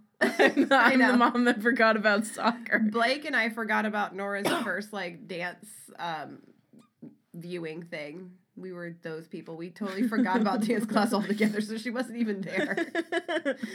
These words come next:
Speaker 2: Okay.
Speaker 1: Fuck it. You're like,
Speaker 2: Don't
Speaker 1: "Twirl."
Speaker 2: see, Nora's never gonna listen to this shit. She's gonna be like, "My mom was such a nerd." All right. So in addition, a neighbor revealed in later interviews that, uh, he saw the couple leaving their home with duffel bags on Friday afternoon.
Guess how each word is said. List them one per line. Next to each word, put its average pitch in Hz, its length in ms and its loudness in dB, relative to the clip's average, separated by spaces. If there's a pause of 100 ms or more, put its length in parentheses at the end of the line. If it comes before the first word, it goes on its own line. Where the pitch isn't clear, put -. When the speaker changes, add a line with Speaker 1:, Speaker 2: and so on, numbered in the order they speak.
(160)
Speaker 2:
Okay. 214 260 0 (260)
Speaker 1:
Fuck 226 280 2
it. 190 260 2
You're 196 180 0
like, 196 320 -2
Speaker 2:
Don't 226 140 4
Speaker 1:
"Twirl." 208 400 4 (140)
Speaker 2:
see, 226 360 -4 (260)
Nora's 226 380 -4
never 170 280 -6
gonna 156 180 -14
listen 170 240 -18
to - 80 -18
this - 160 -14
shit. - 300 -16
She's - 160 -20
gonna 202 120 -10
be - 40 -14
like, - 100 -16
"My 202 80 -10
mom 220 180 -10
was 220 140 -14
such - 240 -18
a 226 60 -8
nerd." 254 760 -10 (420)
All 208 80 0
right. 190 140 -2 (220)
So 226 100 -4
in 220 140 -4
addition, 233 440 -4
a 208 120 -6
neighbor 208 360 -4
revealed 160 520 -8
in 170 160 -12
later 185 240 -8
interviews 165 340 -10
that, - 320 -10
uh, 170 140 -10
he 208 200 -10
saw 214 160 -6
the 208 120 -8
couple 208 280 -8
leaving 190 220 -8
their 185 120 -8
home 180 260 -10
with 180 160 -16
duffel 208 280 -10
bags 165 320 -8
on 165 160 -14
Friday 165 280 -8
afternoon. 160 560 -14